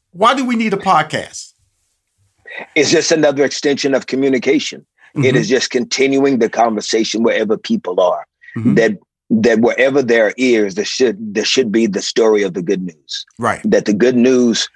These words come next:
Speaker 2: should be wherever people are. And so we don't wait for people to come to us to get this good news. We are ambassadors. We are, we are, uh, s-, soldiers. We, we are, uh, extensions
Speaker 1: Right.
Speaker 2: of,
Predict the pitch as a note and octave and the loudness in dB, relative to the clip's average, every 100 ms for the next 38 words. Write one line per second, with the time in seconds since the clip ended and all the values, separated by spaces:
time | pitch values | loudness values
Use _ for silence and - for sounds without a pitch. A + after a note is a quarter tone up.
0 | _ - A#2+ G#2+ A2+ G#2+ G2 A#2+ A2+ G2+ | _ -2 0 2 2 2 2 0 0 -2
1 | - B2+ - F#2 F#2+ F2+ D2+ - - A2+ | 0 -2 0 0 2 0 -2 -10 -4 -2
2 | G2+ - A2 G#2 A2+ A2+ A2 G#2+ A#2 G2 | -2 0 0 2 2 2 0 -4 -2 0
3 | A#2 - F#2+ G2 A2 G#2+ G2+ F2 A2 G#2+ | 0 -2 -6 -2 -4 -2 -4 -2 0 0
4 | G2+ G2 G2 - F#2+ F#2+ G#2 G2 A2+ F#2 | 0 -2 -4 -2 -4 0 0 2 2 2
5 | F#2 G#2 E2+ F#2+ F2+ F2+ F#2 A2+ - - | 0 0 2 2 2 2 2 2 -2 -8
6 | E2+ E2+ G2 E2+ F2+ F2+ F2+ - - - | -16 -2 -2 2 2 2 2 -4 -20 -8
7 | A2 A2 G#2 F#2+ F#2 F#2 F2 F2 F#2+ F2 | 2 4 4 4 2 4 2 0 -2 -2
8 | - - - - A#2+ C3 F#2+ F#2 D#2+ F#2+ | -4 -8 -10 -2 2 2 0 -6 -4 0
9 | G#2+ G#2 G2+ _ _ - G#2+ G#2 F#2+ F#2+ | 0 0 -4 _ _ -2 0 0 2 2
10 | F#2+ F#2 F2 F2 F2 E2 D#2 D#2+ - _ | 4 2 0 0 0 0 -4 -8 -20 _
11 | _ A2 G#2 - C3+ C#3 A2+ G#2+ E2+ F2 | _ -4 -4 -2 0 0 -2 -4 -6 -8
12 | - B2+ A2 G2+ - | -4 0 2 0 -6